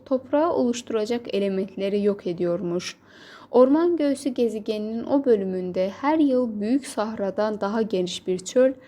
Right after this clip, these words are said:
adım adım genişliyor, mavi saçlıların hayat veren topraklarını kaplıyormuş.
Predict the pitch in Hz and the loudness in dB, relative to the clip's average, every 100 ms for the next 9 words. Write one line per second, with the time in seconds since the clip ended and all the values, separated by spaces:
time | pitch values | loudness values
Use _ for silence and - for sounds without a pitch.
0 | - - - - - 254 320 311 220 214 | -20 -20 -20 -14 -4 0 4 4 2 0
1 | 202 185 185 180 - - 185 240 240 240 | -2 -2 -2 -4 -6 -4 2 2 2 -2
2 | 247 262 311 302 320 311 - 233 233 254 | -2 0 0 0 -4 -4 -6 -2 -2 0
3 | 254 - 202 262 - 247 247 254 185 - | -4 -4 -2 -2 -2 -2 0 -2 -4 -4
4 | 202 - 196 196 196 196 190 - 185 180 | -6 -2 -2 0 -2 -4 -10 -4 0 0
5 | 185 185 180 - | 0 0 -2 -4